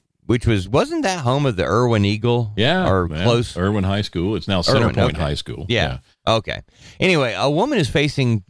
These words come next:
Speaker 1: uh, assault charges after, uh, her name is, uh,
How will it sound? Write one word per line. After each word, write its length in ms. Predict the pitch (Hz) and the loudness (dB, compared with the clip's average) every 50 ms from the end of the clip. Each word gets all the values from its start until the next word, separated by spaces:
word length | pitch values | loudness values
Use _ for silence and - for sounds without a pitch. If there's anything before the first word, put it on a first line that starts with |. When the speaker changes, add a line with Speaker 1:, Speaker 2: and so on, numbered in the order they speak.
| - | -6
Speaker 1:
uh, 280 | - 87 101 107 101 78 65 | -2 0 0 0 0 2 2
assault 380 | 101 107 - - 165 202 214 143 | 0 0 2 2 0 0 0 -2
charges 580 | - 120 107 92 87 71 71 67 58 - - _ _ _ _ _ _ _ _ _ _ _ _ _ _ _ _ _ _ | -2 -2 0 0 -2 -4 -6 -10 -10 -12 -18 _ _ _ _ _ _ _ _ _ _ _ _ _ _ _ _ _ _
after, 580 | 151 120 131 139 139 - - 127 120 117 113 107 | 0 2 2 0 0 -2 -2 -2 0 2 2 2
uh, 640 | 101 98 90 90 78 - - 87 101 92 65 69 | 2 2 0 0 -2 -4 -4 -4 -4 -2 -2 -2
her 140 | 107 127 131 | 0 0 0
name 440 | 135 151 175 170 131 113 113 113 - | 2 2 2 2 2 0 0 -2 -2
is, 480 | 53 71 95 98 95 95 92 87 - 98 | -2 0 0 2 2 0 -2 -2 -2 -2
uh, 400 | 92 85 80 76 69 67 69 | 0 0 0 0 -2 -4 -4